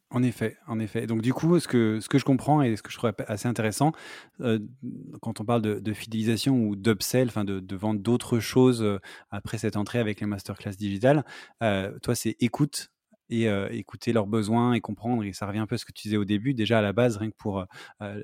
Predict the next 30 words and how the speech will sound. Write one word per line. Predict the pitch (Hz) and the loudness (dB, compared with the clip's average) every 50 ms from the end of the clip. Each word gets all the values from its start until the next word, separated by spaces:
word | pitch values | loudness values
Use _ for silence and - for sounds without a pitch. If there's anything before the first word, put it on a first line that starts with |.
| 104 | -12
ce | - - | -14 -14
qui | - - | -12 -10
change | - - 127 120 110 110 | -4 -2 0 0 2 2
avec | 107 101 - | 0 0 0
le | 110 | -2
B | 95 98 | -4 -4
two | - - | -6 -8
B, | 104 113 | -8 -6
c'est | 127 - - - | -8 -8 -10 -10
cette | - 107 98 104 | -12 -10 -8 -8
notion, | 101 98 - 117 | -8 -8 -6 -8
justement, | 104 98 107 107 107 | -6 -4 -2 -2 0
d'écoute | 101 104 - - - 139 139 - - | -2 -2 -2 -2 -4 -6 -6 -4 -6
et | 117 | -8
d'adaptabilité, | 107 110 101 - 127 123 117 127 123 - - - 113 104 110 107 107 104 - - 139 | -6 -6 -4 0 0 2 4 2 2 2 2 0 0 2 0 0 0 -2 -2 -2 -4
si | 139 - 113 | -4 -4 -8
je | - | -6
comprends | - 117 101 - 101 101 | -6 -6 -6 -4 -4 -4
bien, | 104 117 127 123 107 | -2 -2 -2 -2 -2
euh, | 98 - - - - - _ _ | -4 -6 -10 -18 -20 -20 _ _
pour, | - 123 117 107 104 | -2 0 2 2 0
euh, | |
s'adapter | 107 - 120 117 113 113 - - - 135 | 0 0 2 2 2 2 0 0 0 2
à | 120 107 | 2 4
leur, | 110 107 95 101 | 4 2 2 0
euh, | 101 98 - - | -2 -4 -4 -2
à | 113 107 | 0 0
leur | 107 98 98 - | 0 -2 -4 -4
projet, | - 113 107 101 117 123 123 113 110 110 104 101 | -4 -4 -2 0 0 0 0 -2 -2 -6 -8 -12
euh, | 101 104 - - - - - - | -14 -16 -18 -18 -18 -18 -18 -18